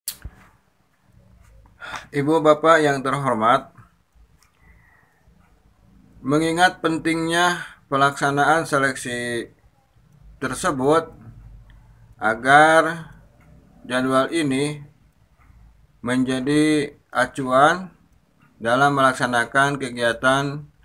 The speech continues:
penerimaan P tiga K guru tahun dua ribu dua dua. Semoga bermanfaat. Assalamualaikum warahmatullahi wabarakatuh.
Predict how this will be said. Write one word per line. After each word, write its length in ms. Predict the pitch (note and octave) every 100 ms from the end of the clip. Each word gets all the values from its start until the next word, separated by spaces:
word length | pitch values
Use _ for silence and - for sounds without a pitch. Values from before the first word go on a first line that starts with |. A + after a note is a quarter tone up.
| _ _
penerimaan 920 | - B2+ B2 B2 A#2+ G2+ C3 D#3 F3+ D#3 - _ _ _ _ _ _ _
P 40 | - C3+ C3
tiga 320 | A#2 B2 A#2
K 320 | C#3 C#3 C3+ A2
guru 520 | A2+ A#2 D3 E3 - A#2
tahun 480 | B2 C3 C#3 C3
dua 120 | A#2 A#2
ribu 480 | A2+ G#2 A#2 A#2+ - G2+
dua 320 | G#2 A2 G#2+
dua. 400 | G#2 G2+ D#2 - - _ _ _ _ _ _ _ _ _ _ _ _ _ _ _ _
Semoga 520 | - C3+ C#3+ D3 D#3+
bermanfaat. 840 | C#3+ C#3 C3+ C3 B2+ D3 E3+ F3 - - _ _ -
Assalamualaikum 1200 | - C3+ D3 D3+ C#3+ C3+ C#3 C3+ D3+ D#3 D3+ D3+
warahmatullahi 1200 | C3 C3 C3 C3+ B2 B2+ C3+ B2+ B2+ B2 B2 B2 A2
wabarakatuh. 1300 | B2 A#2+ A2+ A2+ G#2+ - A2+ A2 G#2+ G#2 G2+ F2+